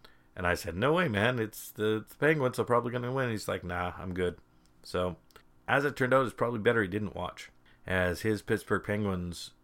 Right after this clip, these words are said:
were given a lot of trouble by the Vancouver Canucks. And Sidney Crosby apparently is having some difficulties with the way the team's going right now, as they're not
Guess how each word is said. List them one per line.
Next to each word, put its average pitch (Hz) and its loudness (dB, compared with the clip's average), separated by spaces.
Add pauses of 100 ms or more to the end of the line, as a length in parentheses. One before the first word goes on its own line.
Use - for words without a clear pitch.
(340)
were 90 0
given 98 0
a 87 -2
lot 113 8
of 107 -2
trouble 95 0
by 87 -6
the 90 -4
Vancouver 87 -4
Canucks. - -8 (720)
And 104 -2
Sidney 151 -2
Crosby 131 2
apparently 101 2
is 90 -6
having 101 -2 (240)
some 101 -4
difficulties 90 -4
with 87 -2 (520)
the 95 -4
way 90 2
the 87 -6
team's 90 -4
going 87 -2
right 82 -6
now, 85 -2
as 82 -4
they're 95 0
not 90 0